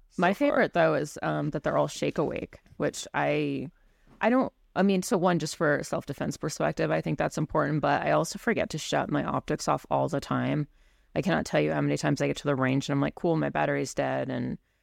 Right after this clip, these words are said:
Speaker 1: you know, all
Speaker 2: Yeah.
Speaker 1: these optics take different batteries, and I don't know. So it's nice
Speaker 2: It's
Speaker 1: that it
Speaker 2: two
Speaker 1: has
Speaker 2: options for
Speaker 1: auto.
Speaker 2: me. It, it either has to last forever and stay on,
Speaker 1: Mm-hmm.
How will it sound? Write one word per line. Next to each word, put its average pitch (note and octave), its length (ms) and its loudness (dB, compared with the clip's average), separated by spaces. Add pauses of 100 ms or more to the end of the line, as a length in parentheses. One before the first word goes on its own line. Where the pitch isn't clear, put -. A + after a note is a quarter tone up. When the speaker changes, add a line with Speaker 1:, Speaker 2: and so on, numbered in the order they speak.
(140)
Speaker 1:
you A#3+ 80 4
know, G#3+ 180 6
all G3 160 2
Speaker 2:
Yeah. G3 60 0
Speaker 1:
these E3+ 160 0
optics D3 340 -2
take C#3+ 220 2
different C#3 260 0
batteries, C3+ 640 0
and C3 360 -6 (680)
I D#3+ 80 4
don't C#3 100 0
know. - 120 -6
So D#3+ 580 4
it's E3 240 -2
nice D3 180 0
Speaker 2:
It's - 60 -12
Speaker 1:
that D3+ 100 -2
it - 60 -8
Speaker 2:
two F#3+ 100 2
Speaker 1:
has D#3 80 2
Speaker 2:
options D3 360 4
for - 120 0
Speaker 1:
auto. C#3+ 300 4
Speaker 2:
me. - 160 -8
It, - 100 -8 (500)
it A2 120 2
either B2 240 4
has A2+ 220 6
to G#2+ 100 0
last G#2+ 420 4
forever G#2+ 400 4
and F2 200 -2
stay G#2+ 260 0
on, C3 260 0 (340)
Speaker 1:
Mm-hmm. D3 420 2